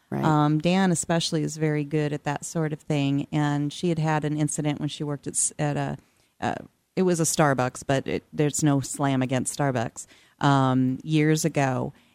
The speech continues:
Speaker 2: And she was, you know, like, what, seventeen years old? And she had observed her situation, had observed where the exits were, where bad guy had come in,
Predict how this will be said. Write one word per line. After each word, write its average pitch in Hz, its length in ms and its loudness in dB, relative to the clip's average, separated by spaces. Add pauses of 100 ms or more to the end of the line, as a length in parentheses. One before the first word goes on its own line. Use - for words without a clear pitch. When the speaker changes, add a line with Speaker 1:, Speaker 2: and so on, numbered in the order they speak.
(140)
Speaker 2:
And 143 480 2
she 247 240 0
was, 175 380 0
you 196 100 -4
know, 202 220 2
like, 135 420 0 (240)
what, 98 240 -14 (160)
seventeen 160 680 0
years 147 240 2
old? 151 300 2 (460)
And 165 180 6
she 202 360 2
had 160 380 4
observed 175 500 2
her 202 80 4
situation, 165 1040 2
had 151 260 0
observed 170 420 0
where 175 160 2
the 170 140 -2
exits 165 400 -2
were, 151 180 2
where 160 200 2
bad 160 340 2
guy 151 260 2
had 151 180 -2
come 156 320 2
in, 147 360 4